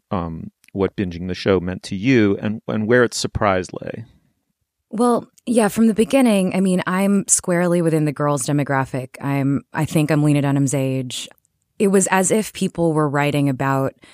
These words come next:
Speaker 2: things that were happening to their friends in Brooklyn and covering it as if it were a T V show rather than, you know, writing about a T V show and covering it like it was happening to their friends. Like, there was something switched about the coverage.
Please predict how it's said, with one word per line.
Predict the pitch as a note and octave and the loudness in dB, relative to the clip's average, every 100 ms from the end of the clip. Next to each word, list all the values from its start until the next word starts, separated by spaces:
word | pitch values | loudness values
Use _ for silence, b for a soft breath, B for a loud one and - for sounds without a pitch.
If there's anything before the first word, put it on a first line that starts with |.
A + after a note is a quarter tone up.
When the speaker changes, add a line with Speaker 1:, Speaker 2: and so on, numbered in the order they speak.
| b b - | b b -10
Speaker 2:
things | - D#3+ D#3 | 0 2 4
that | D#3+ | 2
were | D3 | 0
happening | B2+ C#3+ D3 C#3+ C#3 | 0 -2 2 2 2
to | C#3+ | 0
their | C3+ C3 | 0 0
friends | - C#3 C3 C3 C3 | -2 -2 0 2 0
in | - C#3 | 0 0
Brooklyn | C3+ C3 C#3+ C3+ | 0 -2 0 2
and | B2+ | 2
covering | C3 D3 B2 C3 C3 | 0 -2 0 0 2
it | C3 | 0
as | - C3 | -2 -2
if | C3 - | -2 -4
it | |
were | C3+ C3 | -2 -2
a | |
T | B2+ C#3+ | -2 -4
V | C3+ C#3 | -2 -2
show | - C3+ | 0 0
rather | C3 C3 C3+ C3+ | 0 0 0 0
than, | C3 B2+ B2+ B2+ b b b b b b b b | 0 0 0 -2 b b b b b b b b
you | - E3 | 0 2
know, | C#3+ | 4
writing | D3 C#3+ C#3+ | 2 2 2
about | C#3+ C3+ | 2 0
a | |
T | C3+ D3+ | -2 -4
V | C3 C3+ | -2 -2
show | - C#3 C3+ B2+ - | 0 0 0 -2 0
and | D3 | -2
covering | - C#3+ C#3 | 0 0 0
it | C#3 | 0
like | C#3+ C#3+ C3+ | 0 -2 -2
it | A#2+ | -4
was | C#3+ C3 | -4 -4
happening | C#3+ C3 C3+ C3 | -4 -2 -2 -2
to | C3 | -4
their | B2+ C3 | -6 -8
friends. | - B2+ C3+ F3 G3 | -6 -4 -2 -2 0
Like, | E3 D#3+ | -2 0
there | E3+ | 0
was | D#3+ D#3+ | 2 2
something | G3+ F#3+ E3+ | 0 0 0
switched | - - D3+ C3+ - - | 0 0 -4 -4 -6 -4
about | C#3+ C3+ | -4 -4
the | C#3+ | -4
coverage. | C#3+ B2 C3 B2+ - | -6 -4 -4 -4 -6